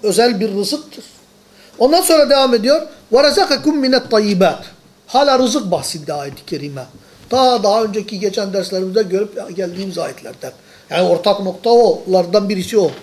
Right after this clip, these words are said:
وَرَزَقَكُمْ مِنَ الطَّيِّبَاتِ. Ve üstelik size yiyecek ve içecek kabilinden hoş, helal,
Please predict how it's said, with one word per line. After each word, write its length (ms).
وَرَزَقَكُمْ 540
مِنَ 360
الطَّيِّبَاتِ. 720
Ve 60
üstelik 520
size 360
yiyecek 480
ve 160
içecek 420
kabilinden 800
hoş, 580
helal, 420